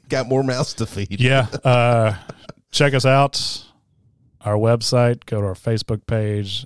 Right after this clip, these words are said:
Speaker 2: Links are on there.
Speaker 1: Yeah, and I'll have
Speaker 2: Go buy our stuff.
Speaker 1: I'll have pictures out the wazoo once, once we, uh, we get a little bit further moved along with the pregnancy.
Speaker 2: I'll, I'll take pictures from the, um,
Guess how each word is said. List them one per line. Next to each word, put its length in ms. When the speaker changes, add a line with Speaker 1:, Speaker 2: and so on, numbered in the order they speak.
Speaker 2:
Links 340
are 100
on 180
there. 400
Speaker 1:
Yeah, 220
and 120
I'll 100
have 300
Speaker 2:
Go 100
buy 320
our 80
stuff. 580
Speaker 1:
I'll 140
have 240
pictures 440
out 160
the 80
wazoo 520
once, 480
once 220
we, 140
uh, 300
we 120
get 60
a 20
little 140
bit 140
further 320
moved 240
along 260
with 100
the 40
pregnancy. 520
Speaker 2:
I'll, 220
I'll 140
take 320
pictures 440
from 280
the, 300
um, 440